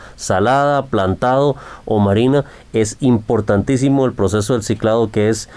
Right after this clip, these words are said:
eh, el fundamento sobre el cual las bacterias van a poder ayudarnos a canalizar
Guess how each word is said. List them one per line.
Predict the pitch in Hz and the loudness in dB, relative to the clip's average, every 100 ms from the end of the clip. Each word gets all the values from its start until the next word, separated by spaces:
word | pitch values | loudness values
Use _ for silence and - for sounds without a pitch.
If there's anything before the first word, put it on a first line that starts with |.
| - - - | -20 -20 -8
eh, | - 101 - 98 | -2 0 2 2
el | 95 92 | 2 0
fundamento | - 123 113 107 143 147 120 95 | 0 2 2 4 4 2 2 0
sobre | - 110 98 95 | 0 0 2 0
el | - | 0
cual | 120 123 | 0 2
las | 127 113 | 2 2
bacterias | 95 - 110 117 110 | -2 -2 -2 0 0
van | 110 110 127 | 0 0 0
a | 107 | -4
poder | 101 98 95 101 123 123 - - | -2 0 2 2 0 -4 -12 -12
ayudarnos | - 101 95 98 104 117 123 - | -4 0 2 2 2 2 0 -2
a | 113 | -2
canalizar | 107 101 95 95 90 120 127 | 0 0 2 0 0 2 0